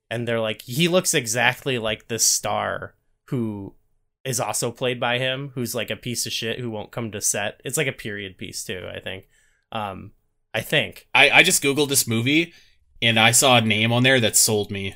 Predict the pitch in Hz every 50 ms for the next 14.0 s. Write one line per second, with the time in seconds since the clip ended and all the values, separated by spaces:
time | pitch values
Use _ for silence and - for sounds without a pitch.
0 | - - 135 131 - - 131 113 104 - - - 113 117 120 117 120 120 117 107
1 | 113 120 - - - - - - - - - 117 - - 135 123 123 131 135 135
2 | 123 123 123 127 127 - - 117 123 120 123 123 131 135 139 143 151 151 147 _
3 | - - - 151 131 131 135 127 120 107 104 98 113 123 123 120 117 104 135 185
4 | 196 214 214 196 190 180 170 165 147 139 151 139 135 127 117 101 143 160 156 143
5 | 143 143 139 - 180 185 196 196 180 185 180 180 - - - 165 151 - 135 -
6 | 180 175 147 123 214 - - - 196 160 127 - - - _ _ - _ - -
7 | 214 208 214 202 247 269 233 185 156 151 160 160 175 156 151 151 143 135 127 117
8 | 127 117 117 117 113 113 120 - 202 202 175 131 104 - - - - - _ _
9 | _ _ - 143 151 139 123 113 110 98 73 - - - - - - - - -
10 | 185 190 190 156 143 180 185 185 - 185 180 175 165 156 147 135 139 147 143 -
11 | - 147 131 123 123 120 - - 143 139 - - 151 139 120 135 127 127 139 143
12 | 135 131 127 - - - 127 120 113 117 110 107 104 98 - 110 113 113 110 101
13 | 107 95 92 95 95 95 98 98 95 95 - - 113 113 113 - - - - -